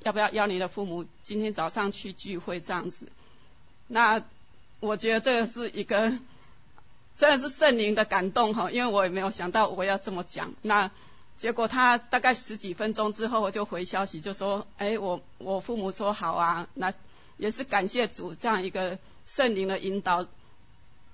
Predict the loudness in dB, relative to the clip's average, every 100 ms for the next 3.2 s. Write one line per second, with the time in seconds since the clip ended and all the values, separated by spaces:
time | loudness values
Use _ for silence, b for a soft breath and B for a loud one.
0 | -4 2 4 4 2 0 -2 -4 -4 -2
1 | -2 -2 -2 -2 -2 -4 -4 -4 0 4
2 | 4 2 -6 -10 -14 -20 -18 -8 -6 -6
3 | -8